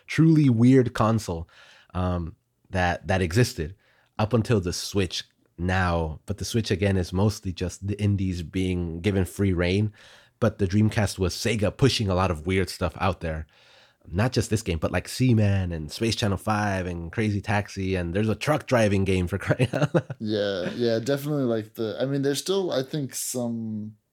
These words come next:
Speaker 2: some first party support with, like, stuff like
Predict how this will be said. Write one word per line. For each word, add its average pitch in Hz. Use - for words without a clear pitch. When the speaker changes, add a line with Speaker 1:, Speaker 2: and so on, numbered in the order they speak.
Speaker 2:
some 147
first 123
party 113
support 107
with, 104
like, 98
stuff 110
like 107